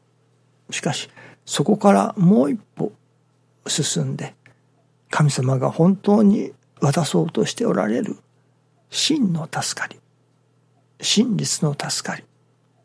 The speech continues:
をいただこうという心に、私どもの心が育ってこねば、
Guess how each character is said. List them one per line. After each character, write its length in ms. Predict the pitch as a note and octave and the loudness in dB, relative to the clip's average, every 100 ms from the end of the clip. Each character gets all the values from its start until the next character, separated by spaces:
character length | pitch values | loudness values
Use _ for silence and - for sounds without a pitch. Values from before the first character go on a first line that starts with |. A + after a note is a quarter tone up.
| _ _ - | _ _ 0
を 160 | F#3 B3 - - - _ _ _ _ _ _ _ _ _ _ - | 2 0 -10 -20 -20 _ _ _ _ _ _ _ _ _ _ -4
い 80 | D#3 | 0
た 100 | - | 0
だ 140 | D3+ | -2
こ 280 | - - - | -4 -4 -4
う 20 | - | -10
と 100 | - - _ E3+ | -18 -20 _ 4
い 80 | F3+ | 4
う 300 | F#3+ D4+ - _ _ _ _ _ _ _ _ | 2 -2 -8 _ _ _ _ _ _ _ _
心 340 | - - C#3+ C#3+ | -6 0 0 -2
に、 240 | - - _ _ | -14 -20 _ _
私 440 | D3+ C3+ - - - | -4 -2 -4 -6 -6
ど 100 | - | -4
も 100 | - | -4
の 160 | - - | -6 -8
心 320 | - - - | -4 -2 -2
が 180 | D3+ - _ _ - | -8 -12 _ _ -6
育 240 | - D#3+ | 0 0
っ 40 | E3 | 0
て 200 | - - | -2 -2
こ 120 | F3 | 0
ね 120 | G2 | 2
ば、 200 | - | 0